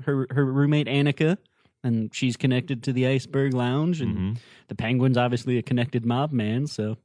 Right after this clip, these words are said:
Speaker 1: it's all coming together.
Speaker 2: It's all coming together. Now, Zoe Kravitz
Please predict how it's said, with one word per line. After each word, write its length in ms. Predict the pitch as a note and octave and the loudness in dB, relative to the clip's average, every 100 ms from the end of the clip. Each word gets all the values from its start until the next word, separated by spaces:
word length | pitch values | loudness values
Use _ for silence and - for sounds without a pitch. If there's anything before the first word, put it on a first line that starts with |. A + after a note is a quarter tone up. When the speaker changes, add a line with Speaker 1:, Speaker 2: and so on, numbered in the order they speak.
| _ _ | _ _
Speaker 1:
it's 120 | - | -10
all 180 | F#2+ A#2 | -10 -4
coming 240 | C#3 C3+ | 0 2
together. 340 | C#3 F3 D3+ - _ _ | 0 0 -2 -6 _ _
Speaker 2:
It's 140 | - - | -10 -6
all 100 | F#2+ | -2
coming 240 | G#2 G2 | 0 0
together. 320 | F#2+ F2+ E2 - | 0 0 -2 -4
Now, 360 | G#2+ A2+ G#2+ F2+ | 0 2 2 0
Zoe 320 | F#2 A#2+ C#3 | 2 4 4
Kravitz 640 | B2+ A#2 A2 G#2 F2+ - | 2 2 4 4 2 -6